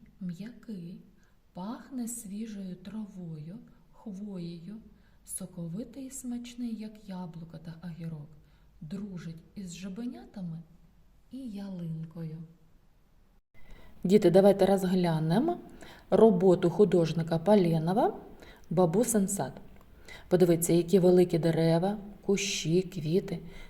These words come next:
які приємні для очей, м'які барви дарує нам с-, сад. Найбільше в картині зеленого кольору. Зверніть увагу на настрій зеленого кольору.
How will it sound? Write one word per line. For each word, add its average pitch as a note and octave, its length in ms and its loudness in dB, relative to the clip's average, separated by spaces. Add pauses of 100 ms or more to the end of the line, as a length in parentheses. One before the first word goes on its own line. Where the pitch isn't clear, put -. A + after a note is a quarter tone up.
(140)
які F3 460 6
приємні F#3 760 4
для E3 220 2
очей, E3 500 2
м'які E3+ 540 2 (180)
барви D#3+ 560 0 (160)
дарує F3 440 0
нам D#3 180 0
с-, D3+ 220 -10 (180)
сад. - 380 -10 (720)
Найбільше A#3+ 560 10
в - 140 0
картині D#3+ 540 0 (200)
зеленого F#3 720 4
кольору. - 420 -4 (540)
Зверніть G3+ 560 4
увагу G#3+ 540 2 (100)
на A3+ 200 4
настрій F#3+ 680 0 (120)
зеленого F#3 640 2
кольору. D3 440 -6